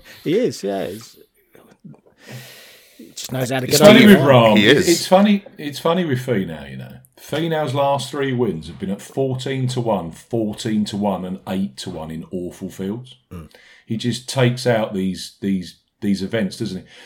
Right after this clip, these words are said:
Speaker 2: There's, I've actually missed one. There was twenty-two to one where he won the Houston Open at the end of last year.
Speaker 1: Mm.
Speaker 3: Mm.
Speaker 2: That was a tougher, that was a tougher assignment, slightly tougher field. But yeah, put him in a, put him in a field that's easy, and he needs the win because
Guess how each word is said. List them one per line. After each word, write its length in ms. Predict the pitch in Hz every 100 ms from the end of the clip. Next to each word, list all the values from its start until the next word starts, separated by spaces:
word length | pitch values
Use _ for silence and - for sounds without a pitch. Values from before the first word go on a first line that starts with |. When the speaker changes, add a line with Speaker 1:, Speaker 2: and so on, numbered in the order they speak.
| -
Speaker 2:
There's, 180 | 139 131
I've 240 | - 143 147
actually 300 | 135 127 123
missed 220 | 117 -
one. 120 | 101
There 80 | 110
was 80 | 107
twenty-two 480 | - 127 123 123 107
to 120 | 95
one 200 | 95 92
where 100 | 95
he 60 |
won 220 | 95 95 95
the 80 |
Houston 420 | 92 107 101 - 101
Open 280 | 104 101
at 60 | 104
the 60 | 104
end 120 | 101
of 60 |
last 320 | 104 104 104 113
year. 260 | 117 127 87
Speaker 1:
Mm. 180 | 90 87 _ -
Speaker 3:
Mm. 220 | 85 85
Speaker 2:
That 100 | 78
was 120 | - 95
a 40 |
tougher, 520 | - 104 - 90 -
that 120 | - 117
was 100 | 101
a 60 |
tougher 400 | - 110 98 95
assignment, 560 | 85 98 87 87 90 - _ _ _
slightly 460 | - - 104 95
tougher 300 | 98 95 87 -
field. 340 | 98 87 82 _ _ _ _ _ _ _ _ -
But 120 | 113
yeah, 340 | 123 127 117 - _ _ _ _ _ _ _ -
put 160 | 185
him 80 | 175
in 80 | 160
a, 100 | 131 -
put 160 | 196
him 80 | 185
in 80 | 160
a 60 | 135
field 340 | 156 143 120
that's 180 | 123 135
easy, 460 | 139 147 127 104
and 100 | 101
he 80 | 107
needs 320 | 113 113 98 101
the 80 | 101
win 320 | 120 87 87
because 640 | - 107 98 - - -